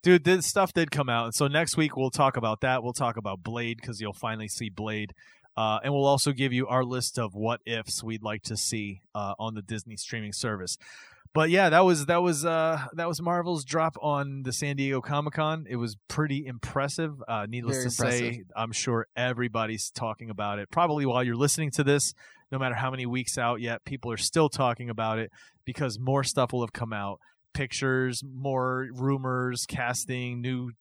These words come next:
Speaker 1: new ideas for shit that's coming. So it's gonna be interesting. Do we know when Disney streaming starts, when that's coming out? It's supposed to be, like, the fall, right? Fall of twenty twenty or
Speaker 2: I have no
Speaker 1: early
Speaker 2: idea.
Speaker 1: twenty twenty?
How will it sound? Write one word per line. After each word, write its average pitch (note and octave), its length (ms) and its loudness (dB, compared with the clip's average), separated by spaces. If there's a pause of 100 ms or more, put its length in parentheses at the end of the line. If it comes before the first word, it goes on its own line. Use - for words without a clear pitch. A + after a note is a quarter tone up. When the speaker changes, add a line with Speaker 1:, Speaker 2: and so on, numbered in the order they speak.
Speaker 1:
new C#3 160 -4
ideas B2+ 540 0
for - 140 -4
shit B2 240 -4
that's B2+ 160 -6
coming. B2+ 340 -4
So - 100 -2
it's A2+ 120 -4
gonna D3+ 120 2
be D3 140 4
interesting. C3 340 -4 (240)
Do A3+ 80 2
we D#4+ 100 4
know D3+ 200 4
when D#3+ 140 2
Disney D3+ 320 0
streaming D3+ 360 -2
starts, D3 400 -2
when C#3 120 -2
that's C#3 180 -4
coming C#3+ 200 -2
out? C#3+ 120 0
It's - 100 -6
supposed F#3 220 -2
to - 60 -6
be, C#3+ 80 0
like, B2+ 180 -4
the A2+ 80 -8
fall, C#3 400 0
right? G#2+ 260 -6
Fall C3 280 0
of B2 100 -6
twenty B2+ 300 -4
twenty D#3 360 -6
or G#2+ 300 -2 (140)
Speaker 2:
I A#2 100 -6
have A2+ 120 -6
no A2 140 -6
Speaker 1:
early C3 220 0
Speaker 2:
idea. C3+ 60 -4
Speaker 1:
twenty C#3 240 -4
twenty? C#3+ 300 -2